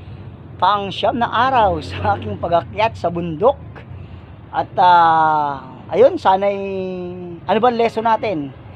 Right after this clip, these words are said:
Ha? Um, ang lesson ay talagang, ah, tiyaga. Ah, na-discover ko talaga na,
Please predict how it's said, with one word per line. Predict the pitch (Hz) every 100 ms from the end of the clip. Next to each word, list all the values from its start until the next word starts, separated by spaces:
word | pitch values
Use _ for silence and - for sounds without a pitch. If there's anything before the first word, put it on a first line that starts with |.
| - - -
Ha? | 165 196 175 - - - - 151
Um, | 170 165 156 135 131 - - - - - - - - - - -
ang | 175
lesson | 185 196 185 202 170 156 143 135 - - - - - - _
ay | 156 165 165
talagang, | 170 165 165 160
ah, | 156 147 143 - - - - - -
tiyaga. | 156 165 143 - - - - - - -
Ah, | 147 147
na-discover | 143 156 165 - 196 185 165 185
ko | 190
talaga | 175 165 160 156
na, | 147 139 135